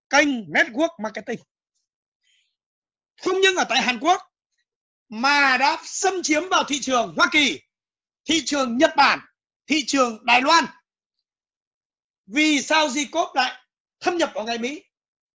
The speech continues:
Tại vì Mỹ là một cái cường quốc về kinh tế và đây là một nước khó tính. Đưa được sản phẩm vào Mỹ cần rất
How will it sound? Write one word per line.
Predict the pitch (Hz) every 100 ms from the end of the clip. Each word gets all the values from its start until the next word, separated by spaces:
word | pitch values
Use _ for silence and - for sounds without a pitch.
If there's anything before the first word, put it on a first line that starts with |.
| _ _ _ _
Tại | 277 277
vì | 247
Mỹ | 233 226 339 392 523
là | 262 214
một | 196 196 _
cái | - 226 _
cường | 330 302 240
quốc | 381 -
về | -
kinh | 285 247
tế | 214 214 285
và | 202
đây | 226 302
là | 262
một | 196 -
nước | 214 320 -
khó | - 226
tính. | 339 - _ _ _ _ _ _ _ _ _ _ _
Đưa | 349 403
được | 349
sản | - 254 208
phẩm | 226
vào | 214
Mỹ | 220 285 381 -
cần | 254 220
rất | 262